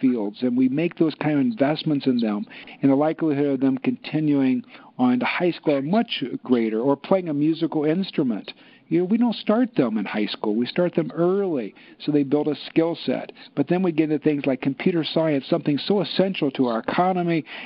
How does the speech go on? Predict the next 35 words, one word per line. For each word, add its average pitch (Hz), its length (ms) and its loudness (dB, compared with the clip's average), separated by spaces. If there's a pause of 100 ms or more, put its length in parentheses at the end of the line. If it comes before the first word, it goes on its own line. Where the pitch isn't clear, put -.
and 139 120 4
we 131 100 4
offer 131 320 0
a 113 60 0
high 127 220 2
school 117 220 -2
class 113 440 0
in 117 60 -2
computer 113 300 0
science, 113 380 0
and 117 100 2
we 139 140 6
believe 123 420 -2
that's 147 340 0
going 120 260 0
to 113 80 -2
be 117 100 2
the 113 160 -2
solution, 113 560 -4 (400)
and 120 140 4
I 120 80 2
don't 117 180 -2
believe 107 220 2
it 104 80 0
is. - 340 -6 (540)
And 123 120 6
that's 151 240 2
why 139 140 0
we've 123 220 2
also 123 420 0
partnered 117 400 -2
with 107 120 -4
the 113 60 -6
College 113 540 0
Board 123 380 2